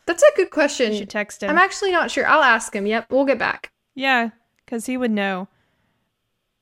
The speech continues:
Speaker 2: So basically, here I'm on the Nintendo page. I'm gonna look this up. Uh, Kirby versus Kirby versus Kirby versus Kirby. Okay.
Speaker 1: <laughs>
Speaker 2: Choose from a ca-, <laughs> choose from a cast of Kirby's most iconic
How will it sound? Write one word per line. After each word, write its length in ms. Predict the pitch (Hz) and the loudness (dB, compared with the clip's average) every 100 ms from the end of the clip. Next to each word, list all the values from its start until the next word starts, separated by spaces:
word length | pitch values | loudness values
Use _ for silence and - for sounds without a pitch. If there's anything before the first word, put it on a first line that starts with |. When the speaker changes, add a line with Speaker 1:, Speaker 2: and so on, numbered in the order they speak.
| _ _ _ _ _ _ _ _ _ | _ _ _ _ _ _ _ _ _
Speaker 2:
So 600 | - 240 233 233 233 240 | -8 -4 0 0 2 0
basically, 640 | 233 294 262 269 277 254 247 | -2 -4 -2 -4 -4 -4 -2
here 200 | 269 - | -4 -2
I'm 180 | 240 262 | 0 2
on 100 | 277 | 2
the 100 | 254 | 4
Nintendo 540 | 214 208 226 214 196 | 2 0 -2 -2 -2
page. 420 | - 190 185 185 | -2 -2 -2 -4
I'm 120 | 202 214 | -6 -4
gonna 180 | 208 | -4
look 240 | 185 190 - | -4 -6 -8
this 220 | 185 - | -10 -8
up. 240 | - 185 - | -8 -8 -6
Uh, 220 | 202 196 | -6 -6
Kirby 480 | - 254 254 311 302 | 0 2 4 4 6
versus 360 | 254 233 214 | 4 4 0
Kirby 440 | - 226 226 254 262 | -2 0 0 -2 0
versus 400 | 214 202 190 - | 0 0 -4 -4
Kirby 400 | 220 220 262 240 | -4 -2 -4 -4
versus 400 | 196 202 196 - | -4 -4 -6 -4
Kirby. 520 | 240 208 185 156 - _ _ _ _ _ _ _ | 0 0 -2 -8 -14 _ _ _ _ _ _ _
Okay. 320 | - - 196 190 | -14 -2 0 0
Speaker 1:
<laughs> 60 | - - - _ - - | -2 -12 -18 _ -8 -2
Speaker 2:
Choose 200 | 254 269 | -2 -2
from 80 | 311 | -4
a 60 | 254 | -4
ca-, 340 | 277 247 262 - 427 - | -2 -2 -2 0 0 0
<laughs> 300 | - _ - | -14 _ -6
choose 240 | 311 302 | -4 -2
from 100 | 339 | -2
a 40 | |
cast 380 | 285 285 262 - | -2 -2 -2 -2
of 120 | 226 - | -8 -6
Kirby's 600 | 285 277 254 247 220 220 | -2 0 0 -2 -2 2
most 380 | 226 262 277 | 6 6 4
iconic 640 | - 254 233 262 262 254 | -2 -2 -2 -2 0 -2